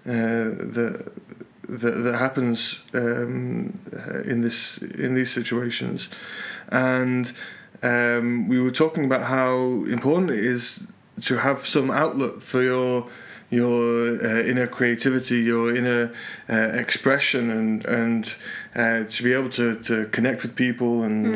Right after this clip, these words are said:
Speaker 1: and meet people and, and have this social experience. And how, uh, for us, <clears throat> certainly, uh, uh, Cuban salsa is, is the way that we, the way
Speaker 2: Yeah.
Speaker 1: that we can do that. It's a, it's a really good medium for,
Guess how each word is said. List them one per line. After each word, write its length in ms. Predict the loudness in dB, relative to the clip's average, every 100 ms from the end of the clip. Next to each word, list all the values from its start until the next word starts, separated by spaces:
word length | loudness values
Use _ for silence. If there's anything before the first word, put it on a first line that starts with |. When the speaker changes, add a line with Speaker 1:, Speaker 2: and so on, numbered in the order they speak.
| 2
Speaker 1:
and 400 | 2 2 0 2
meet 200 | 2 0
people 380 | 0 -2 0 0
and, 160 | 0 -2
and 140 | 0
have 180 | 0 0
this 300 | -2 -2 -6 -8 -14 -14 -14 -2
social 560 | 2 2 2 2 2
experience. 420 | 0 2 2 0
And 100 | 0
how, 280 | 2 2 -2 -8 -20 -20 -20 -20 -20 -8 -2
uh, 400 | 2 4 4 2
for 240 | 2 4
us, 420 | 4 2 -2 -6 -6 2
<clears throat> 220 | 2 2
certainly, 600 | 0 0 2 2 2 0 -6 -10 -10 -2
uh, 360 | 2 4 2 -2 -10 -20 -18 -4
uh, 200 | 0 0 0
Cuban 240 | 2 2
salsa 380 | 2 2 2 0
is, 520 | 0 0 -2 -4 -6
is 260 | -2 -2 2
the 100 | 2
way 200 | 2 2
that 140 | 2
we, 760 | 2 2 4 2 2 0 -2 -4
the 400 | -4 -4 0 2
way 60 | 4
Speaker 2:
Yeah. 100 | 2
Speaker 1:
that 80 | 2
we 100 | 2
can 160 | 2 2
do 160 | 2
that. 220 | 2 0 -4
It's 220 | -4 0
a, 240 | 0 0 -2
it's 120 | 0
a 60 | 2
really 200 | 2 2
good 180 | 0 2
medium 420 | 2 2 0 0
for, 320 | 0 2